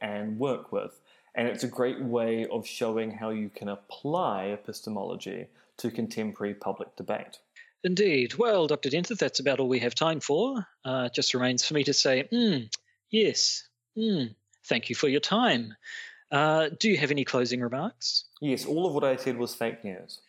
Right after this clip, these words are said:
Speaker 2: Right. Oh, well, I, we, we, we've come to the end of another episode. The internet has been slightly ropier than usual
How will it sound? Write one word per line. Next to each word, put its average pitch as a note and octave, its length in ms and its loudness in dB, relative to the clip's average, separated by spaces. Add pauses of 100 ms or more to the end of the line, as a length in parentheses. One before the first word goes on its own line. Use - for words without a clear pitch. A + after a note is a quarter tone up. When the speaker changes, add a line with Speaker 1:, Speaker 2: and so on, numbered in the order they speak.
(240)
Speaker 2:
Right. E3 200 2
Oh, D3+ 100 4
well, F#3 160 4
I, F#3+ 240 2
we, F3+ 180 2
we, F#3+ 160 -4
we've G3 180 0
come A3+ 140 0
to - 80 -6
the F#3 80 0
end E3 60 0
of D3 40 -2
another C#3 180 4
episode. E3+ 440 2
The F3+ 160 2
internet G#3 340 0
has E3+ 140 -2
been F3 480 -2
slightly G3 920 2
ropier G3 500 4
than G3 140 2
usual G3+ 540 4